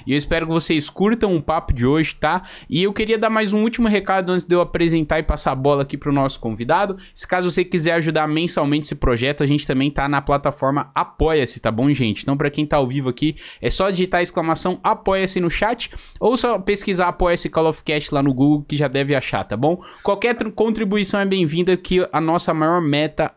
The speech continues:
é tornar esse episódio, esse projeto, na verdade, esse podcast presencial aqui em São Paulo. Então, se você quiser dar uma força, já sabe, né? Então é isso, gente. Sem mais delongas, vamos lá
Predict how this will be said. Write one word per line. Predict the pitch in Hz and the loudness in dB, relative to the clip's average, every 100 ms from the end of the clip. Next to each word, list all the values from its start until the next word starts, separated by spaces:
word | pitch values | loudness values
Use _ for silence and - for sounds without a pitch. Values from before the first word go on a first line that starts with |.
| - | -2
é | 139 143 147 - - | 0 0 -4 -14 -2
tornar | 160 131 127 | 0 2 2
esse | 139 147 | 0 -2
episódio, | 143 127 120 127 - | -4 -2 2 2 0
esse | 139 - | -4 -4
projeto, | 175 165 110 139 139 | 0 2 2 0 -2
na | 131 123 | -2 -2
verdade, | 117 107 110 117 | 0 0 2 2
esse | 113 | -2
podcast | - 117 110 123 120 - - - - | -2 -2 -2 -4 -4 -6 -14 -20 -6
presencial | 147 151 147 160 - 131 135 | -2 0 0 0 0 0 2
aqui | 131 139 | 2 0
em | |
São | 135 165 | 0 0
Paulo. | 151 117 101 | 0 0 0
Então, | 104 135 143 | 0 -2 -2
se | |
você | 151 | -4
quiser | 143 143 | -4 -2
dar | 143 | -2
uma | 175 190 | 0 -2
força, | 190 196 196 202 196 - - | 2 2 2 -2 -8 -14 -12
já | 123 151 | -2 -2
sabe, | 160 131 101 98 | 0 0 0 0
né? | 135 202 - - - | 0 -2 -6 -20 -6
Então | - 233 | 0 2
é | |
isso, | 196 165 | 2 0
gente. | 165 202 135 - - | 0 0 0 -2 -6
Sem | - 196 | -4 0
mais | 190 170 | 0 2
delongas, | 160 156 170 170 156 | 4 4 4 2 0
vamos | 139 170 156 | 0 2 2
lá | 147 156 147 | 2 0 -4